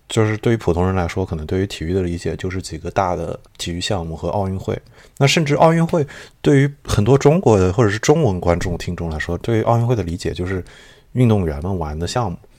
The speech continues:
其实奥运会里面有很多各种各样的项目，但是真的说普通人接触又会去尝试去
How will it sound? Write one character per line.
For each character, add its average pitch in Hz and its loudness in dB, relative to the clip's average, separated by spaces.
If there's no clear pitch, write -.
其 - 4
实 165 4
奥 151 6
运 139 6
会 135 4
里 104 2
面 90 0
有 92 4
很 85 -2
多 92 -4
各 107 -4
种 85 -4
各 80 -6
样 90 -2
的 90 -6
项 107 -2
目， - -8
但 107 -2
是 110 -2
真 127 0
的 113 0
说 113 0
普 82 -4
通 113 -2
人 82 -2
接 104 2
触 98 -2
又 87 0
会 92 -4
去 90 -2
尝 80 -8
试 98 -4
去 90 -4